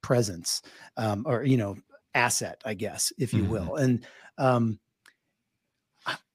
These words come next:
Speaker 1: I don't know. I, it would be interesting to kind of dive into some of that. I don't wanna take us too far off course, but can you just speak on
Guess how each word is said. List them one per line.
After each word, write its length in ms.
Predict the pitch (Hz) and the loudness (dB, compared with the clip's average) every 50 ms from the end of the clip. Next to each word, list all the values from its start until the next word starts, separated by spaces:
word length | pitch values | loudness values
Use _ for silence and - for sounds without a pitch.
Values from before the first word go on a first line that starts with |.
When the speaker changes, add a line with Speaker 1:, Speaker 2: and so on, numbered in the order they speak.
| _ _ _ - | _ _ _ 4
Speaker 1:
I 80 | - 165 | 6 8
don't 200 | 180 185 185 165 | 8 8 8 8
know. 200 | 156 180 180 - | 10 8 8 8
I, 260 | 170 151 170 160 - _ _ - _ | 6 4 2 2 0 _ _ -10 _
it 80 | - 170 | 4 6
would 160 | 185 180 135 | 6 8 6
be 120 | 170 170 | 8 6
interesting 400 | 175 190 190 208 170 - 165 147 | 6 6 6 2 4 4 4 8
to 80 | 123 131 | 8 6
kind 240 | 123 - - 151 127 | 6 6 2 4 4
of 120 | 117 98 | 4 6
dive 340 | 101 131 127 139 143 135 113 | 8 10 12 12 10 10 8
into 240 | 131 139 139 139 123 | 8 6 6 4 2
some 240 | - - 143 131 120 | 4 4 4 4 4
of 140 | 104 98 | 2 4
that. 260 | 98 123 135 131 113 117 | 4 6 6 8 6 6
I 60 | 127 | 4
don't 140 | 143 160 160 | 4 4 4
wanna 240 | 131 131 123 117 117 - | 4 4 4 2 0 -4
take 220 | - - 143 135 - | -2 -2 0 0 0
us 120 | 117 - | -4 -4
too 180 | - - 170 165 | -2 0 0 0
far 280 | - - 135 123 120 | 2 4 6 8 8
off 180 | 117 110 - - | 8 6 4 0
course, 300 | - - 170 156 135 - | 2 6 6 6 6 4
but 180 | - - 131 - | 0 -4 -4 2
can 140 | - - 175 | 4 6 6
you 80 | 240 | 8
just 320 | 220 302 302 - - - - | 6 6 4 2 0 -2 -2
speak 320 | - _ 151 147 160 - | 0 _ 4 4 6 4
on 200 | 190 196 190 190 | 4 4 4 2